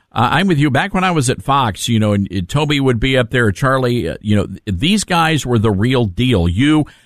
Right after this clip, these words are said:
um, it's, it's just something about the country music world. There,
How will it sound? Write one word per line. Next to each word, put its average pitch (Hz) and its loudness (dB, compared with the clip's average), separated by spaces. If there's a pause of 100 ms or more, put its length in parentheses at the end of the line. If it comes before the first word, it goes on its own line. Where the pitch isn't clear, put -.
(140)
um, 107 0 (140)
it's, - -4
it's 123 -2
just 170 -2
something 131 0
about 120 0
the 113 -4
country 120 -2
music 107 0
world. 98 -2 (280)
There, 117 2